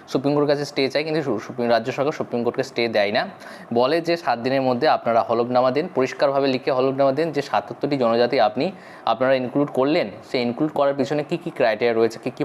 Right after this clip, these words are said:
ফলো করেছেন, সার্ভে করেছেন কি না, এবং এই সাতাত্তরটি যে ওবিসি, ওবিসি যারা রয়েছে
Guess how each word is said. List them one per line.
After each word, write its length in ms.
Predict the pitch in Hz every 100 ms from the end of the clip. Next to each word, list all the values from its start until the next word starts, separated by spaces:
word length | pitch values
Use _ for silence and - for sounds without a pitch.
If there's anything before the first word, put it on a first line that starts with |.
| -
ফলো 160 | 107
করেছেন, 320 | 107 117 113 127
সার্ভে 300 | - 107 113
করেছেন 340 | 113 208 120 -
কি 60 | 127
না, 160 | 165 170 - - -
এবং 180 | 143 151
এই 120 | 170
সাতাত্তরটি 560 | 170 - 139 160 175 165
যে 60 |
ওবিসি, 520 | 143 123 135 143 175 151
ওবিসি 320 | 117 139 139
যারা 200 | 143 139
রয়েছে 360 | 131 113 110 202